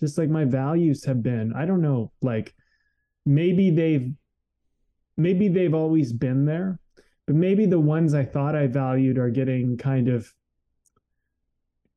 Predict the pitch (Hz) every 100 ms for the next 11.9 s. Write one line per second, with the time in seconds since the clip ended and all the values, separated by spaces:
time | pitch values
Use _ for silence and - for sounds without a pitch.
0 | _ - - - 156 156 156 143 127 131
1 | 127 127 120 - - 156 156 127 123 120
2 | 110 135 120 143 135 135 123 117 123 123
3 | 101 139 131 139 135 139 165 180 147 135
4 | 120 104 98 - 131 135 147 - _ _
5 | _ _ _ _ - 131 139 170 170 165
6 | 151 139 131 - 160 143 131 120 117 147
7 | 143 143 143 131 131 131 139 135 - 127
8 | 113 101 104 127 139 143 147 139 139 143
9 | 135 135 131 123 120 165 160 123 123 127
10 | 127 156 156 180 123 123 127 139 143 -
11 | 120 110 104 104 104 - 104 101 120